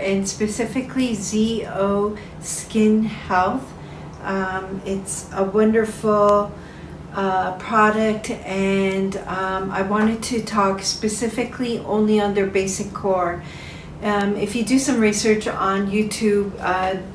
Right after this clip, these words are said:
you'll see some clips with Doctor Obagi, and he's talking about the importance of, um, bringing,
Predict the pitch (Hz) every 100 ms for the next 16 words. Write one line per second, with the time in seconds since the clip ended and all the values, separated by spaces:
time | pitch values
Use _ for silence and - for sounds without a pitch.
0 | - - 214 214 - 254 233 - 226 208
1 | - 220 - - 202 - 196 190 185 202
2 | 185 - 208 202 202 190 190 196 190 196
3 | 190 - 196 196 226 208 196 196 196 202
4 | 190 - 190 - 196 - - - 180 180
5 | 175 - - - - - - - 185 175
6 | - - - 226 220 254 247 -